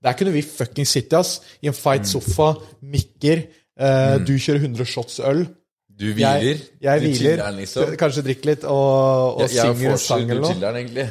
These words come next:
Speaker 2: Det er det.
Speaker 1: Eh,
Speaker 2: Ja.
Speaker 1: og så kanskje, eh, hva, eh, hva om kanskje de prøver hundre shots øl sammen med oss? Kanskje
Speaker 2: Ja.
Speaker 1: de, eh, altså sånn,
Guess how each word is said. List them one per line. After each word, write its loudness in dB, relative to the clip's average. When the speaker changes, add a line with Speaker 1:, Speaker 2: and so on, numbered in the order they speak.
Speaker 2:
Det -6
er -2
det. -4
Speaker 1:
Eh, 2
Speaker 2:
Ja. 2
Speaker 1:
og -2
så 2
kanskje, 2
eh, 2
hva, 2
eh, -10
hva 4
om 0
kanskje -2
de 2
prøver 0
hundre -4
shots -6
øl -4
sammen -6
med 0
oss? -4
Kanskje 0
Speaker 2:
Ja. 2
Speaker 1:
de, 2
eh, 2
altså 0
sånn, 0